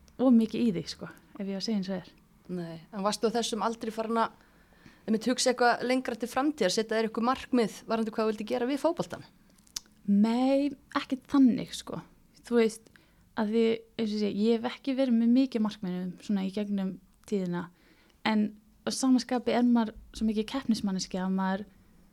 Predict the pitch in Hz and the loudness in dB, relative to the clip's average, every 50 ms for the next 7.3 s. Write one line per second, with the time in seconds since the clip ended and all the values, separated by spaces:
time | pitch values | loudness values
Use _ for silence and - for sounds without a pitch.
0 | _ _ _ _ _ - 208 262 254 - - 254 - - 202 196 240 233 214 196 | _ _ _ _ _ -2 -2 -2 -2 -2 -4 -4 -2 -4 0 2 2 2 2 2
1 | 185 185 175 - _ _ _ _ _ _ _ _ _ _ _ _ _ _ _ _ | -2 -4 -4 -8 _ _ _ _ _ _ _ _ _ _ _ _ _ _ _ _
2 | _ _ - _ 185 - - - 180 - - - - 202 196 196 220 196 202 196 | _ _ -16 _ -14 -14 -12 -14 -16 -18 -10 0 2 2 4 4 2 0 0 -2
3 | 202 - 190 175 190 196 180 165 165 170 - _ _ _ _ _ _ _ _ _ | -2 -4 -2 -2 0 0 0 0 0 -2 -4 _ _ _ _ _ _ _ _ _
4 | - 226 214 208 208 208 220 214 214 226 240 233 226 214 208 208 - - - - | 2 4 4 4 4 4 4 4 6 8 6 6 6 4 2 0 -2 -8 -16 -20
5 | _ _ _ - - _ _ - - 190 180 170 - - 226 - - 214 - - | _ _ _ -20 -20 _ _ -6 -4 -4 -4 -6 -4 -4 -4 -2 -2 -6 -4 -2
6 | - 254 269 262 - 233 226 220 208 208 - 220 214 220 214 226 233 220 - - | 0 0 0 0 0 -2 0 0 -2 0 0 0 2 2 4 2 2 2 0 -2
7 | 185 175 175 175 175 180 | -2 -2 -2 -2 -4 -4